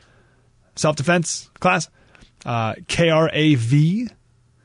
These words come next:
M A G A, two words, Krav,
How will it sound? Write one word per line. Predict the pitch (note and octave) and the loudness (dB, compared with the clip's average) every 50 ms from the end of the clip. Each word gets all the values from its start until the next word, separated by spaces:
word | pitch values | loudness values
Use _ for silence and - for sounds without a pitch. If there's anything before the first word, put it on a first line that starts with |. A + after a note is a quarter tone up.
| _ _ _ _ _ _ _ _ - | _ _ _ _ _ _ _ _ -4
M | C#3+ D3 D3 D3 | -2 0 2 2
A | D3 D3 D3 | 2 2 0
G | C3 A#2 C#3+ D#3 D3+ C#3+ | 0 0 2 2 4 4
A, | C3 C3+ D3+ F#3+ G3+ | 2 2 0 -2 -4
two | F3 - - F3 C#3+ | -4 0 0 2 2
words, | B2+ B2+ C#3 D#3+ E3 D#3 - | 4 2 2 2 0 -2 -4
Krav, | - - - C#3+ B2+ B2 C3 C3+ D3+ D#3 - | -8 -6 -4 -4 -2 -2 -2 -2 -4 -4 -8